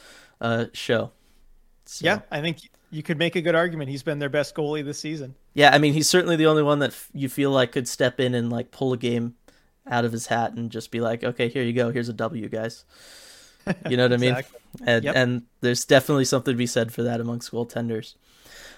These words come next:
Speaker 1: Um, so that's it. Yeah, a little bit of a bummer there, I guess, to, to leave off the podcast to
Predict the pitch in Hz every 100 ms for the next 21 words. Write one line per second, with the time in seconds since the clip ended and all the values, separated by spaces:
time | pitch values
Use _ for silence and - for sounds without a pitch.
0 | - 135 135 135 - 175 160 - - 160
1 | 175 - 175 170 - _ 143 139 135 -
2 | - 143 165 156 151 139 120 131 131 131
3 | 127 127 127 123 - 131 - - 135 127
4 | 143 135 131 135 - 135 127 123 120 131
5 | 120 - 131 120